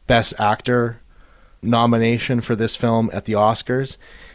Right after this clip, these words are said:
A lot of people might know him from Pirates of the Caribbean, Dead Man's Chest.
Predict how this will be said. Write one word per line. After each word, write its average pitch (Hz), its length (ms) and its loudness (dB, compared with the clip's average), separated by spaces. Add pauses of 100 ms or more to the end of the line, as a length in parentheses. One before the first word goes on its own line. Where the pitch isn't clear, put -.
(280)
A - 40 0
lot 180 200 6
of 247 80 4
people 208 240 2
might 143 220 4
know 131 160 6
him 131 160 2
from 113 300 -2
Pirates 123 400 2
of 120 40 0
the 113 60 -2
Caribbean, 107 840 -2
Dead 110 240 -4
Man's 107 300 -4
Chest. - 480 -4